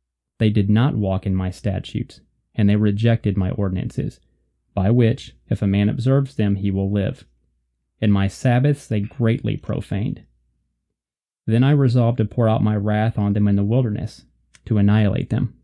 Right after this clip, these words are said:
But I acted for the sake of my name, that it should not be profaned in the sight of the nations before whose sight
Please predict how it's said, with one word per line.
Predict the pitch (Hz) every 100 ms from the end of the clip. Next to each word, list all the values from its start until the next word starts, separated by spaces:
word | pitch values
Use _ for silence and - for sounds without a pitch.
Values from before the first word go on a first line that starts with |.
| _ _ _ _ _ _ _
But | 101 90 123 - _ _ _ _ _ _
I | - 117
acted | 110 117 123 117
for | 104
the | 101
sake | - 117 139
of | 131
my | 131
name, | 123 104 87 98 _ _ _ _ _ _ -
that | 110
it | 101
should | 117 101
not | 104 117
be | 113
profaned | - 113 107 - 123 101 - - _ _
in | -
the | 98
sight | - 101 104
of | 110
the |
nations | 107 104 107 - 101
before | - - 107 104
whose | 117 113
sight | - 110 120